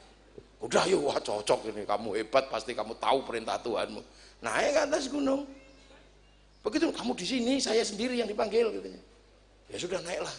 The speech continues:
Duh, duh, duh. Turun lagi. "Loh, sudah Musa?" "Sudah." "Hah? Cuman begitu, Dok?" <laughs> Kata teman-temannya, "Wah, nggak seru kamu. Masa naik sendiri terus sebentar sudah turun?" "Loh, tapi kamu dapat perintah?" "Dapat." "Wah,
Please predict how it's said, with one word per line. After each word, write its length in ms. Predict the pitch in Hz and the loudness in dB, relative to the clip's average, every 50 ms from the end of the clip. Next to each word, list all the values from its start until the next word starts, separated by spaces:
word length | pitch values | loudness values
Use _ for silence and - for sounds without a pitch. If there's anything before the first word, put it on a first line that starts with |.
| 135 123 117 - - - - - - - - - - - - | -14 -18 -20 -20 -20 -20 -20 -20 -20 -20 -20 -20 -20 -18 -14
Duh, 160 | - 269 294 | -10 -8 -8
duh, 160 | 277 302 302 | -6 -6 -6
duh. 160 | 277 294 269 - - - - - - - - - - - _ _ - _ _ _ _ _ _ _ _ _ _ _ _ _ - - | -6 -8 -10 -12 -16 -20 -20 -20 -20 -20 -20 -20 -20 -20 _ _ -20 _ _ _ _ _ _ _ _ _ _ _ _ _ -6 -2
Turun 240 | - 190 226 233 254 | 2 4 4 4 4
lagi. 240 | 269 262 - 226 233 - - - - - - | 2 0 0 -4 -6 -6 -10 -14 -20 -14 -6
"Loh, 400 | - 123 117 - - - - - | -4 -4 -4 -4 -6 -16 -20 -14
sudah 320 | - - 269 233 226 170 160 | -6 -4 2 4 4 4 4
Musa?" 240 | 151 135 123 104 - - - - - | 2 -2 -4 -4 -6 -10 -18 -20 -14
"Sudah." 480 | - - 107 107 95 - - 139 147 147 - - - | -8 -6 -6 -6 -4 0 4 4 4 4 2 -2 6
"Hah? 180 | - 247 294 285 - - - - - - - - - | 8 8 8 8 4 -2 -12 -14 -18 -20 -14 -10 -6
Cuman 240 | 262 302 - 339 - | -2 -2 0 0 -2
begitu, 320 | - - 285 302 392 349 | 0 0 0 2 2 2
Dok?" 320 | - 440 466 - - - - - - - | 4 4 4 4 2 -2 -10 -12 -14 -14
<laughs> 280 | - - - - - - | -14 -14 -16 -16 -6 0
Kata 260 | - 120 135 135 151 147 | 2 2 2 2 2 2
teman-temannya, 580 | 151 151 151 156 139 156 151 151 151 147 127 - - | 0 0 -2 -2 -2 -4 -4 -4 -4 -4 -4 -2 2
"Wah, 160 | - 127 123 | 4 4 4
nggak 160 | 117 117 117 - | 4 2 0 0
seru 560 | - 120 113 110 110 110 120 120 120 113 120 | -2 -2 -2 -2 -2 0 2 4 6 6 4
kamu. 180 | 120 - - 117 - - - - - - - - - | 4 2 0 -4 -4 -8 -16 -18 -18 -16 -12 -2 2
Masa 640 | 131 139 147 156 170 175 190 202 220 214 - - | 4 6 6 8 6 6 6 6 6 4 2 2
naik 320 | 190 165 135 139 160 170 160 | 4 4 4 4 2 2 0
sendiri 480 | 156 160 160 156 147 139 143 160 165 | -2 -4 -2 0 0 0 2 2 2
terus 160 | 147 156 143 151 | 2 0 -2 -6
sebentar 380 | 147 - 123 120 120 147 139 131 | -6 -6 -6 -2 0 0 -2 -2
sudah 240 | 131 139 127 120 113 113 | -2 -2 -2 -2 -2 -4
turun?" 420 | - 135 127 123 127 127 117 104 - - - - - - - - - - - - - - - - | -6 -6 -2 0 0 0 -2 -4 -8 -16 -20 -20 -20 -20 -20 -20 -20 -20 -20 -20 -20 -20 -18 -16
"Loh, 100 | 196 202 | -12 -10
tapi 220 | - - - 269 | -8 -8 -6 -4
kamu 160 | 269 285 269 | -4 -2 -2
dapat 200 | - 185 - 202 190 | 0 -2 -2 -2 0
perintah?" 320 | 220 240 226 226 - 165 156 | 0 0 0 0 -2 -6 -8
"Dapat." 360 | - - 254 285 - - - 233 | -6 -6 -4 -4 -6 -6 -10 -10
"Wah, 200 | 160 185 - 175 | -6 -6 -4 -4